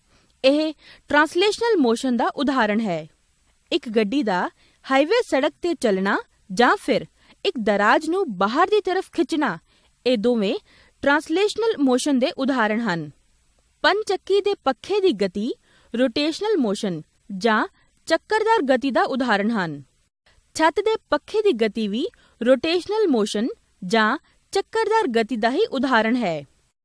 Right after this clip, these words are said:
ਕੀ ਤੁਸੀਂ ਚੱਲਦੇ ਹੋਏ ਸਾਈਕਲ ਦੀ ਗਤੀ ਦੇ ਪ੍ਰਕਾਰ ਬਾਰੇ ਦੱਸ ਸਕਦੇ ਹੋ? ਸਾਈਕਲ ਦਾ ਚੱਲਣਾ ਟ੍ਰਾਂਸਲੇਸ਼ਨਲ ਮੋਸ਼ਨ ਹੁੰਦਾ ਹੈ ਅਤੇ ਉਸ ਦੇ ਪਹੀਏ ਦੀ ਗਤੀ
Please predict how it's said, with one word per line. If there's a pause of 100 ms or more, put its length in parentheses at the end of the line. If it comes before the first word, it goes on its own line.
(460)
ਕੀ
ਤੁਸੀਂ (100)
ਚੱਲਦੇ
ਹੋਏ
ਸਾਈਕਲ
ਦੀ (440)
ਗਤੀ
ਦੇ
ਪ੍ਰਕਾਰ
ਬਾਰੇ
ਦੱਸ
ਸਕਦੇ
ਹੋ? (560)
ਸਾਈਕਲ
ਦਾ
ਚੱਲਣਾ (460)
ਟ੍ਰਾਂਸਲੇਸ਼ਨਲ
ਮੋਸ਼ਨ
ਹੁੰਦਾ
ਹੈ (640)
ਅਤੇ (340)
ਉਸ
ਦੇ (120)
ਪਹੀਏ
ਦੀ
ਗਤੀ